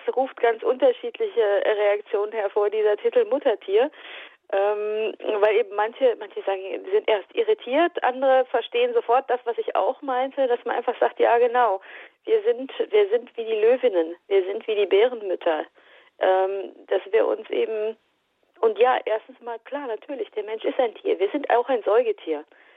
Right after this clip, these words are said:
ähm, und dementsprechend handeln wir auch,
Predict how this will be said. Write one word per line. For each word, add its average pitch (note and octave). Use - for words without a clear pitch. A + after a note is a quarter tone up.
ähm, G3
und -
dementsprechend A#3+
handeln A#3+
wir F3+
auch, F3